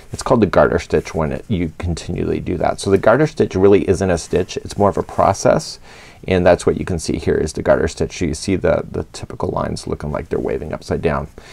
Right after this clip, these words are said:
So as we turn our work, we just start. So when you go to turn your work, make sure that your yarn is on the outside, like so for this particular stitch. Wrap and begin again. This is called the knit stitch. So again, back and forth is called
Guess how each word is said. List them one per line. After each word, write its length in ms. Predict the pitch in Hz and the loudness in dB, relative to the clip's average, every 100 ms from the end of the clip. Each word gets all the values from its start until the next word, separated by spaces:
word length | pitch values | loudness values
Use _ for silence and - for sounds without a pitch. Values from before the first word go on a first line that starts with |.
| - - | -20 -4
So 160 | - | 2
as 100 | 113 | 4
we 100 | 120 | 6
turn 240 | 110 143 135 | 4 2 4
our 140 | 107 | 6
work, 340 | 85 85 - - - - - - - - - - | 6 6 2 -16 -20 -20 -20 -20 -20 -18 -6 2
we 140 | 101 | 4
just 180 | 85 - | 4 2
start. 300 | 90 85 - | 4 2 2
So 140 | 98 | 0
when 100 | 98 | 2
you 80 | 101 | 4
go 140 | 110 | 4
to 80 | 104 | 4
turn 240 | - 123 123 | 2 2 4
your 100 | 110 | 6
work, 300 | 110 - - - - - | 4 2 -6 -20 -18 0
make 200 | 104 98 | 2 4
sure 180 | - 95 | 6 6
that 300 | 90 92 - | 6 2 4
your 100 | 90 | 2
yarn 420 | 90 87 98 95 | 4 4 4 2
is 200 | - 87 | -2 -4
on 140 | 80 85 | -2 -4
the 120 | 80 | -4
outside, 460 | - - 92 - 90 | -6 2 4 4 2
like 180 | 87 | 0
so 200 | - 98 | 0 -2
for 120 | - 76 | 0 -2
this 160 | 80 | -2
particular 360 | - - - 98 | -4 -4 0 0
stitch. 480 | - 104 - - - - - | 2 0 0 -6 -16 -18 -10
Wrap 440 | 85 82 50 - - - - - - - - - | 0 2 2 0 -10 -20 -20 -20 -20 -20 -14 -6
and 200 | 82 82 | -4 -6
begin 420 | 78 - 82 82 - - | -6 -6 -6 -10 -12 -8
again. 360 | 82 82 - 76 - | -4 -2 -4 -8 -8
This 220 | - - | -8 -6
is 80 | 90 | -6
called 240 | - - | -4 -2
the 80 | 92 | -2
knit 200 | 98 - | -2 -2
stitch. 400 | - - - - - - - | -4 -4 -4 -12 -20 -20 -20
So 160 | - 85 | -2 0
again, 300 | 85 87 80 | 4 4 4
back 320 | 76 80 - | 4 4 2
and 100 | 95 | -2
forth 440 | - 76 80 - 87 | 0 -2 -4 -8 -8
is 100 | - | -6
called 460 | - 80 - - | 0 0 0 -8